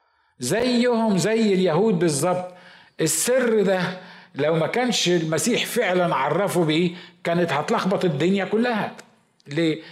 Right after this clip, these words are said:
لأن لا اليهود كانوا هيقبلوا والأمم طبعا هيقبلوا، لأن هم ما كانوا عايزين ي-، يعني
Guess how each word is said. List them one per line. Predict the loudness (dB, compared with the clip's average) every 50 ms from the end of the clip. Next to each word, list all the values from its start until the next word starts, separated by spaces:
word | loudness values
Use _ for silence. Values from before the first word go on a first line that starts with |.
| -10 -6
لأن | -4 -2 0 0
لا | 2 2 2 2 2
اليهود | 2 2 2 2 2 2 0 0
كانوا | 0 -2 -2 -2 -2
هيقبلوا | 0 2 2 2 2 2 2 2 2 2 0 -2 -6 -14 -16 -4
والأمم | -2 -2 0 2 0 0 0 0
طبعا | 0 -2 -2 0 0 0 0 2
هيقبلوا، | 0 2 2 0 0 2 2 2
لأن | 0 0 0 0
هم | -2 0 0 0 -2
ما | 0
كانوا | 0 0 0 0
عايزين | 0 0 0 0 0 0 0
ي-، | 0
يعني | -2 -2 -2 -2 0 0 0 -2 -2 -2 -4